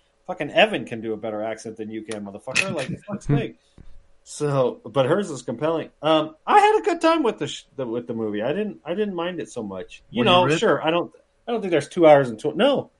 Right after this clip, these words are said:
Speaker 1: I don't remember. I don't remember.
Speaker 2: You don't remember?
Speaker 1: Although weed affects the memory, as they say.
Speaker 2: Jesus.
Speaker 1: So, um,
Speaker 2: You don't remember if you did or not. That's fucking funny.
Speaker 1: But, but I, I, you know, it's like,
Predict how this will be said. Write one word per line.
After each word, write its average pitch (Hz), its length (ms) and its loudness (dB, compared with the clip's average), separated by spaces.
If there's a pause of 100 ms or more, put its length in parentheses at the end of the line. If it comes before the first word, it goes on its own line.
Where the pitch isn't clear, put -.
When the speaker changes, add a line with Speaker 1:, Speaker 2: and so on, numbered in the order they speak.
Speaker 1:
I 190 60 -2
don't 220 140 -2
remember. 185 480 -4 (680)
I 170 60 -10
don't 196 300 -8
remember. 180 500 -8
Speaker 2:
You 160 60 4
don't 151 100 8
remember? 240 400 4 (560)
Speaker 1:
Although 110 220 0
weed 117 340 -6
affects - 320 -6
the 98 100 -8
memory, 95 560 -4
as 90 160 -8
they 76 160 -14
say. 151 360 0
Speaker 2:
Jesus. 107 160 -10
Speaker 1:
So, 98 320 -2 (680)
um, 117 380 4
Speaker 2:
You 104 80 -2
don't 107 140 -10
remember 113 200 -4
if - 80 -16
you 98 80 -8
did 107 160 -6
or 98 80 -6
not. 87 140 -8
That's 98 160 -10
fucking - 380 -20
funny. 107 140 -10
Speaker 1:
But, 311 240 6
but 277 160 6
I, 285 540 4 (120)
I, 240 380 0 (540)
you 190 200 0
know, 202 180 6
it's 196 220 -2
like, 185 440 0